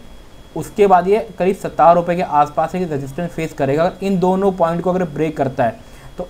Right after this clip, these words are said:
आराम से मैं क्या कह सकता हूँ, आने वाले time में पच्चीस रुपये तक भी आपको share जा सकता है। पर जो हमारे पास एसएलआर है इसके ऊपर, तो एसएलआर है अभी का चौदह रुपये का, अभी current price क्या है,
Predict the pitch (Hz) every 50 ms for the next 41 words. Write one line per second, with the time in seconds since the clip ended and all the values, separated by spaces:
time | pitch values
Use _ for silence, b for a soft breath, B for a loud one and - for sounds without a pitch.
0 | - 151 151 160 160 170 170 - 180 175 175 175 165 151 - 160 151 - 135 -
1 | - - - - 156 151 160 165 165 151 151 147 156 180 185 185 - 165 165 -
2 | - 196 190 175 170 180 175 175 170 160 170 170 160 156 156 - 160 - 151 156
3 | 175 180 156 139 143 135 135 135 127 - - 123 110 104 - B B B B B
4 | B - - 180 180 151 156 185 196 185 175 165 165 175 170 214 - - 143 160
5 | 156 - 190 185 175 156 143 131 135 131 - 143 131 131 - 160 190 202 B B
6 | B B B B - 175 - - 135 151 151 - 214 190 170 - - 185 190 -
7 | - 165 160 170 185 175 - 170 190 196 - - 180 185 185 180 180 170 160 143
8 | 139 135 127 139 143 151 165 165 170 175 175 175 175 175 175 170 170 - - 165
9 | 170 185 196 -